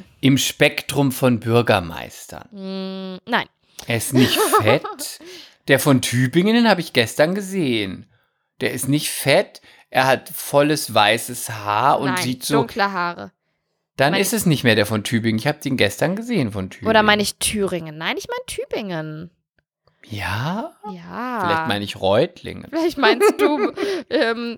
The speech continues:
Speaker 2: Aachen.
Speaker 1: Oder Tötlingen.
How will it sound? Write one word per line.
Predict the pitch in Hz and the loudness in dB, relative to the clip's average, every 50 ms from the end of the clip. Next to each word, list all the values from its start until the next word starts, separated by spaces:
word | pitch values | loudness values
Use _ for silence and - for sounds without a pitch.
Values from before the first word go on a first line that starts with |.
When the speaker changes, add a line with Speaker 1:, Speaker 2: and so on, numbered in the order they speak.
| - - | -6 0
Speaker 2:
Aachen. | - 285 349 381 427 427 - - 320 226 202 208 285 311 302 277 247 247 247 247 - 269 _ - 381 - - - | 2 4 4 4 4 2 0 -4 -8 -6 -4 -4 -2 -2 -2 -4 -6 -10 -16 -18 -20 -16 _ -10 -10 -10 -10 -8
Speaker 1:
Oder | 156 156 147 151 156 143 | -2 2 4 4 4 6
Tötlingen. | - 165 170 170 185 208 - - 185 160 131 98 101 90 95 82 71 73 - - - 302 277 247 240 | 6 6 6 6 6 4 0 -2 0 0 0 0 -2 -4 -8 -14 -14 -16 -18 -16 -12 -10 -8 -8 -8